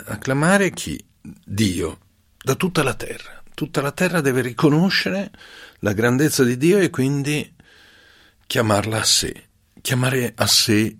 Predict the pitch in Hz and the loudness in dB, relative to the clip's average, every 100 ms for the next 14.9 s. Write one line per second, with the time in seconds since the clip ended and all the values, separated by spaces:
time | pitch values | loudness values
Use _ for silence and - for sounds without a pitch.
0 | - 110 95 - 95 85 - - - - | -6 -2 0 0 0 -2 -6 -12 -10 -6
1 | 107 160 143 139 - - - - - _ | -2 2 2 2 -4 -20 -20 -20 -20 _
2 | _ _ _ _ - 110 107 98 - - | _ _ _ _ -8 -6 -6 -8 -10 -12
3 | - 120 123 110 151 151 123 120 110 - | -4 -2 0 0 -2 0 0 2 0 -4
4 | - _ _ - 123 113 131 - 113 104 | -12 _ _ -4 -2 -2 -4 -2 0 0
5 | 123 123 113 - 117 107 107 - _ _ | -2 -2 -2 -2 -2 0 -2 -4 _ _
6 | _ _ _ - 120 117 123 127 135 127 | _ _ _ -6 -2 0 0 0 -2 0
7 | 120 113 110 - 113 107 123 123 110 104 | 2 2 0 -2 -4 -2 -4 -4 -4 -4
8 | 95 110 - 107 135 110 90 87 95 95 | -6 -6 -2 -2 0 -2 -4 -6 -8 -10
9 | 92 92 87 - - - - - - - | -12 -14 -16 -16 -18 -20 -20 -20 -20 -16
10 | 98 101 120 113 104 92 - 104 104 101 | -6 -2 0 0 -2 -4 -2 -2 -2 -4
11 | 104 123 156 165 - - - - - _ | -6 -6 -6 -8 -14 -20 -20 -20 -20 _
12 | _ _ _ _ _ _ - 95 92 - | _ _ _ _ _ _ -16 -12 -10 -10
13 | 131 123 139 135 - 120 110 110 127 110 | -10 -8 -8 -6 -4 -2 -2 -4 -2 -2
14 | 98 85 - 98 95 - - - - | -4 -6 -8 -12 -10 -12 -12 -14 -18